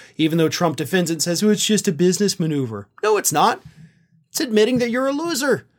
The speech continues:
that you couldn't make it work. Now, I'm not saying the average person out there who files for bankruptcy is a loser, but for Donald Trump, it is.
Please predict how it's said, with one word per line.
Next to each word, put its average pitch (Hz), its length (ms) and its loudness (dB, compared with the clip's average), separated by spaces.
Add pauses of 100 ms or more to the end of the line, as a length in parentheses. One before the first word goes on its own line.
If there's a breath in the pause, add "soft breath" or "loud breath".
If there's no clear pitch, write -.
(380)
that 202 220 0
you 262 80 2
couldn't 233 320 0
make 214 180 2
it 262 100 -6
work. 294 520 -2 (1500)
Now, 214 140 0
I'm 240 80 2
not 208 220 2
saying 175 480 0
the 139 120 -2
average 151 440 0
person 165 320 -2
out 143 100 -4
there 151 120 -2
who 143 60 0
files 156 320 0
for 165 120 -4
bankruptcy 147 520 -4
is 127 120 -4
a 117 60 -4
loser, 123 380 -2
but 160 200 -2
for 165 100 -6
Donald 160 320 0
Trump, 202 260 -2
it 208 100 -2
is. 359 340 -4